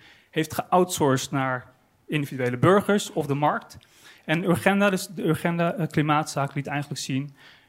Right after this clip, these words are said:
dat die verantwoordelijkheid terug moet worden geroepen. En dan moet eigenlijk de staat zich veel meer om bekommeren, omdat die staat een publieke taak heeft.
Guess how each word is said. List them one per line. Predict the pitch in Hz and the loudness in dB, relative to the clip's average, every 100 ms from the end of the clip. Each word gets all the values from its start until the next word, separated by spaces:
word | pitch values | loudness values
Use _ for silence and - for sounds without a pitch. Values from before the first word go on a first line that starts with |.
| _ _ _ | _ _ _
dat | 131 123 120 - _ _ _ | 0 0 0 -8 _ _ _
die | 143 | -8
verantwoordelijkheid | 139 123 143 135 135 131 - | -6 -6 -4 -4 -2 -4 0
terug | 170 208 | 4 4
moet | 151 135 | 2 -4
worden | 123 135 | -8 -6
geroepen. | 139 135 - 131 - - _ - | -8 -8 -10 -12 -16 -20 _ -12
En | 143 | -6
dan | 143 | -4
moet | 147 | -4
eigenlijk | 147 147 143 135 | -2 -2 -2 -4
de | 135 | -8
staat | - 180 180 | 0 2 2
zich | - | -2
veel | - 151 | -4 0
meer | 143 139 | 0 0
om | 135 | -2
bekommeren, | - 131 127 151 | -2 -2 -2 -4
omdat | 135 | -6
die | 135 | -8
staat | 131 135 120 120 - - - | 0 4 4 2 -6 -20 -14
een | - | -8
publieke | 123 131 143 156 127 127 _ _ _ | -2 -2 -2 -2 -2 -4 _ _ _
taak | - 131 127 | -2 0 -2
heeft. | - 127 - - | -6 -12 -16 -20